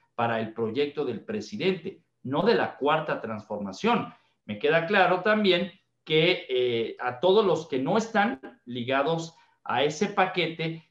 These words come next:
se les consigna, se les señala, incluso en algunos momentos los institutos electorales han hecho lo propio para desmarcarlos un mes sin posibilidad de campaña. Esa es una realidad y la estamos viviendo.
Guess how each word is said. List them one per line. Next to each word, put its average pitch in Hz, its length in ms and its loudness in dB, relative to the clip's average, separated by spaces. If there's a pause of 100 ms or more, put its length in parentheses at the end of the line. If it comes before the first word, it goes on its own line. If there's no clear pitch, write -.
se - 200 -2
les 127 220 -2
consigna, 185 960 -2
se - 200 -6
les 117 200 -4
señala, 147 760 0 (100)
incluso 220 920 -2 (180)
en 117 180 -6
algunos 147 460 -4
momentos 143 680 -2
los 120 320 -6
institutos 127 600 -10
electorales 123 680 -6
han 135 160 -6
hecho 135 400 -6
lo 123 240 -2
propio 139 460 -2
para 117 380 0
desmarcarlos 117 1000 -2 (360)
un 151 240 -2
mes - 480 -6 (340)
sin 160 500 -2
posibilidad 110 680 -4
de 110 140 -4
campaña. 92 680 -10
Esa 170 220 -2
es 247 80 -8
una 185 180 0
realidad 127 400 -2
y 143 60 -6
la 117 80 -6
estamos 117 380 -6
viviendo. 147 540 -4